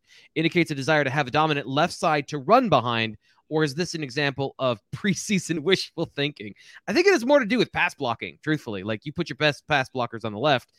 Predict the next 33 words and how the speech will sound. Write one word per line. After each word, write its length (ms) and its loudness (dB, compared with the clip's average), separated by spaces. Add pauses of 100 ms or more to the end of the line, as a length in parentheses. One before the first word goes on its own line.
(240)
they 160 2
are 80 4
the 80 -2
two 200 -4
best 320 -2
athletes, 640 0
so 420 -2 (220)
they're 280 0
gonna 220 -6 (120)
pair 200 -2
together. 420 -4 (300)
And 180 0
they've 100 4
got 140 2
the 60 -2
longest 600 0 (160)
timeline 500 0
to 40 -6
be 140 -4
together, 600 -2
so 160 -6
you 100 0
can 160 -10
gel 300 2
those 240 -4
two 160 -10
for 180 -10
a 60 -6
while. 280 -6 (220)
Does 60 -14
that 120 2
make 120 2
sense? 420 -2